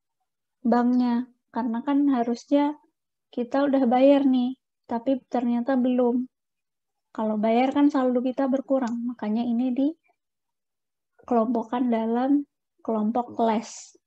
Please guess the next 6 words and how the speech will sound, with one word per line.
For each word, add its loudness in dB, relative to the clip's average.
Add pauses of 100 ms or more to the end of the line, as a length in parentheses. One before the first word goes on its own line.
(680)
pengurang. -2 (1160)
Sebesar -4
berapa 2
saldonya? 0
Yaitu -2
sepuluh -4